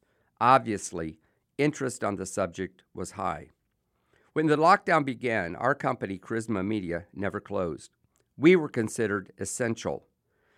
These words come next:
But we had about seventy-five percent of the staff work from home just to be safe. We practiced social distancing and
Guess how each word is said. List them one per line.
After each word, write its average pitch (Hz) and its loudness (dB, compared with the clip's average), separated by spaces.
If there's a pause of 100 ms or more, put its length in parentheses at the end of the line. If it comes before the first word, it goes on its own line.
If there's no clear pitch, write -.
(260)
But 143 4
we 160 4
had 151 4
about 123 4
seventy-five 156 -2
percent 120 -6
of 113 -8
the 120 -10
staff 98 -2
work 110 -6
from 113 -8
home 87 -4
just 95 -8
to - -16
be 101 -10
safe. 85 -8 (520)
We 110 -2
practiced 120 0
social 113 -2
distancing 110 -8
and 87 -10